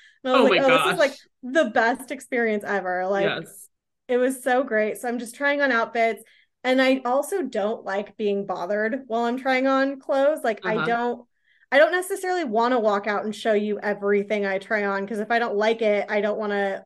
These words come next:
Speaker 1: walk out in it. So she was really good about not being, like, too much in my business.
Speaker 2: Yeah.
Speaker 1: Like, she'd just come if I needed a new size or on something just to check on me. Um, and I went with a budget. Like, I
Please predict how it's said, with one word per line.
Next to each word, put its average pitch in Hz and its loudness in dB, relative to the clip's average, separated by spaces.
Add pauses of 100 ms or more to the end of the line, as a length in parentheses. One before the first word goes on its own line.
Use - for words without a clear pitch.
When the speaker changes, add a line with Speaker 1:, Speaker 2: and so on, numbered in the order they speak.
(140)
Speaker 1:
walk 214 -2
out 262 2
in 214 -4
it. 202 -4
So 247 -2
she 294 -8
was 277 -4
really 285 -4
good 254 4
about 214 0
not 208 -8
being, 208 -4
like, 202 -4
too - -10
much 220 -6
in 220 -8
my 214 -2
business. 196 -4 (140)
Speaker 2:
Yeah. 160 -2
Speaker 1:
Like, 220 -2
she'd 226 -10
just 240 -8
come 240 0
if 233 -6
I 220 0
needed 208 -4
a 202 -4
new 202 -2
size 311 0
or 311 -6
on 277 -2
something 269 0
just 262 -6
to 247 -10
check 233 -4
on 233 -4
me. 233 -4 (500)
Um, 220 4
and 214 -2
I 240 2
went 311 0
with 294 -2
a 247 4
budget. 202 0
Like, 208 -2
I 214 0